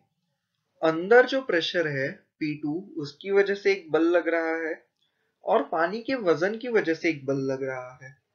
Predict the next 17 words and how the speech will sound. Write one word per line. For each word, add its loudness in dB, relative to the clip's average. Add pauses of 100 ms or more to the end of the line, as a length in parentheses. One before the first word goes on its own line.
(580)
लेकिन 0
क्योंकि -2
बाहर 0
का 6
प्रेशर 4
काफी -2
ज्यादा 0 (140)
है, -10 (800)
वो 2 (340)
इन -4
दोनों 4
बलों 6
को 2 (500)
बैलेंस 4
कर -2
देता -8
है -16